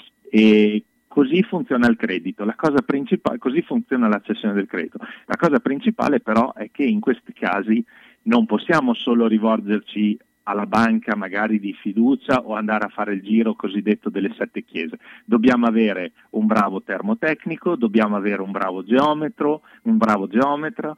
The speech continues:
eh, un bravo, eh, una buona impresa edile. Spesso e volentieri il geometra, l'impresa edile e il termotecnico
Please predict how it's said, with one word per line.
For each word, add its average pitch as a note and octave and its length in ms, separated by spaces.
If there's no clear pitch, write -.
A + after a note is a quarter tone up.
eh, G#2 760
un G#2+ 220
bravo, G2 680
eh, G2 320
una A2+ 280
buona A#2+ 320
impresa A2 720
edile. C3+ 720
Spesso - 380
e F#2+ 40
volentieri A#2 680
il G2 140
geometra, A2 500
l'impresa G2+ 480
edile F#2+ 540
e G2 80
il F#2 80
termotecnico A#2+ 920